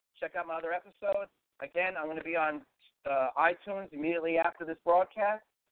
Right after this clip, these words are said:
and on Stitcher Radio. Don't forget, next week, we're gonna be talking about anorexia and bulimia. Share these episodes with your friends. Help somebody. Remember, my goal is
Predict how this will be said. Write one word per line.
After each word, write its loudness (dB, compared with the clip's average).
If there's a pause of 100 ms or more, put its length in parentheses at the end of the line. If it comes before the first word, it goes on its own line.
(140)
and 0
on 0 (100)
Stitcher -6
Radio. 2 (400)
Don't 6
forget, 0
next -2
week, -6 (180)
we're -6
gonna -8
be -8
talking 0
about 4 (100)
anorexia 0 (100)
and 0
bulimia. -2 (220)
Share 6
these -6
episodes 0
with -12
your -6
friends. 4 (640)
Help 2 (100)
somebody. 0
Remember, -2 (360)
my -2
goal 4
is 0